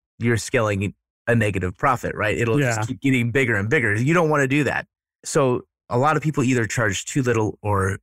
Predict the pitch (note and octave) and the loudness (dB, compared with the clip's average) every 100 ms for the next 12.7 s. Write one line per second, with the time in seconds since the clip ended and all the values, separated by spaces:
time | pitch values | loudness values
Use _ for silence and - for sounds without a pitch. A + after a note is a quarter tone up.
0 | _ G#2 G2 F#2 - - D#3 A2+ G2+ - | _ -2 0 -2 -6 -6 -2 0 -2 -4
1 | - - - _ G#2+ A2 - A#2 - C3+ | -8 -8 -10 _ -4 -2 -2 -4 -4 -6
2 | C3 - C3+ C3 - G#2 B2+ A2+ B2 G#2+ | -8 -6 -2 -2 -2 -2 -2 0 0 -2
3 | F#2 - - A#2+ A#2+ G#2+ C3 B2+ - G#2 | -4 -10 -6 0 0 2 0 -2 -6 -6
4 | F#2+ G2 G2+ A2 G#2 - G#2+ G#2 - - | -4 -4 -4 -6 -8 -4 -2 -2 -4 -6
5 | F#2 G2+ G#2+ - D3 D#3+ - - _ _ | -2 -2 -2 -2 -2 -2 -8 -16 _ _
6 | - - C#3 F#3 A#2+ - A#2 F#2+ G2 A#2 | -20 -4 0 0 -4 -2 -2 -2 -2 -2
7 | - B2 G#2 G2+ - F2 F2 C#2+ G#2 A2 | 0 0 0 -2 -2 -4 -6 -2 -2 -2
8 | - - _ _ - C#3 C#3 C3+ C3 - | -8 -20 _ _ 0 2 2 2 0 0
9 | C3+ B2 A#2 A#2+ C3 C#3 E3+ - C#3+ A#2 | -2 0 -2 0 0 2 0 -2 -2 -4
10 | A2 - C4+ G3 C3+ C3+ - C3+ A2+ A2+ | -4 -4 0 2 2 -2 -2 0 2 0
11 | G#2 G#2+ A2+ G#2+ C3 B2+ A2 G#2+ G2 - | 0 0 -2 0 2 0 0 0 0 -2
12 | F#2 F2+ G2+ F#2 F#2+ - | -6 -4 -4 -2 -4 -6